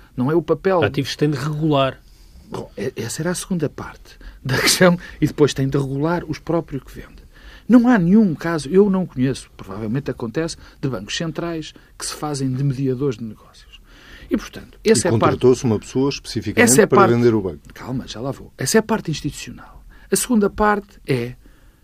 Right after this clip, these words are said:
Speaker 1: é obviamente, a das pessoas que estão no Banco de Portugal.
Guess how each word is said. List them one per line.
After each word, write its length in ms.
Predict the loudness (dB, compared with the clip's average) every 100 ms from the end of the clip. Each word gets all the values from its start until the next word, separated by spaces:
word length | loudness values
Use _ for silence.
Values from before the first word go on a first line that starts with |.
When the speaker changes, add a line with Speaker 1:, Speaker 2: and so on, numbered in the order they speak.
| -20 _
Speaker 1:
é 120 | -4 -4
obviamente, 840 | -6 -8 -4 -2 -2 -4 -12 -20 -20 -20 -20 -20 -20 -20
a 100 | -14 -12
das 140 | -12
pessoas 260 | -12 -10 -10
que 60 | -8
estão 180 | -4
no 120 | -2 0
Banco 180 | -2 -4
de 60 |
Portugal. 500 | -14 -6 -2 -2 -4